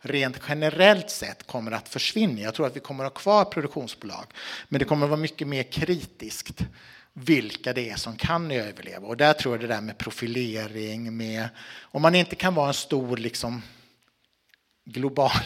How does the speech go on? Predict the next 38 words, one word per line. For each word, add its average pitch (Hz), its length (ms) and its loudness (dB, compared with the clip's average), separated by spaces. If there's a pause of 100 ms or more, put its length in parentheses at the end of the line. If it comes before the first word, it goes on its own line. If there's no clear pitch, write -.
(300)
<laughs> - 400 -10
eller 139 200 -2
om 147 80 -4
man 151 140 0
inte 156 180 -2
har 143 180 4
det 143 60 0
där 135 60 2
starka 139 320 0
ägarskapet 131 1000 2
och 113 60 -8
man 120 140 -6
kan, 131 200 -8 (360)
liksom, 135 260 -8
ha 135 200 2
någon 131 160 -8
slags - 280 -8
dubbel 143 520 -2
business. - 640 -4 (520)
För 147 80 2
man, 147 320 4
det 160 80 0
kan 143 160 -2
man 135 60 2
ju 131 40 0
se 123 140 2
väldigt 110 220 -4
tydligt 107 280 -4
att 107 120 -8
många 110 180 -6
har 104 160 -4
idag. 104 320 -8
Man 117 180 -4
är 117 120 -4
mer 120 420 -2
än 107 240 -10
ett 95 140 -14
produktionsbolag. - 760 -16